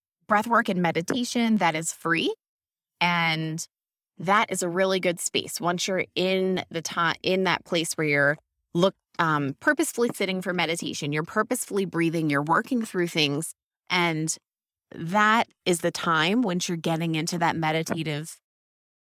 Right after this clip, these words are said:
space, to set the intention that you are here to let those things go and to let them fall away.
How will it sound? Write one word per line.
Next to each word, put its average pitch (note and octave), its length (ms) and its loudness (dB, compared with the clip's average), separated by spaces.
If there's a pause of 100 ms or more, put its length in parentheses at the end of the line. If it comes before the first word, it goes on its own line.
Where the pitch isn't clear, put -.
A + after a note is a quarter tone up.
(440)
space, F3 480 -4
to F#3 120 -8
set E3 240 -2
the D#3+ 160 -4
intention D#3 880 -4
that - 200 -2
you E3+ 680 -2 (360)
are A3 100 2
here C#4+ 280 2
to B3 80 2
let F#3 240 0
those F3+ 240 -2
things D#3+ 360 -6
go F#3 560 2
and D#3 260 -4
to D#3+ 240 -6
let D#3 220 -2
them F3+ 180 -4
fall D3 300 2
away. D#3+ 500 2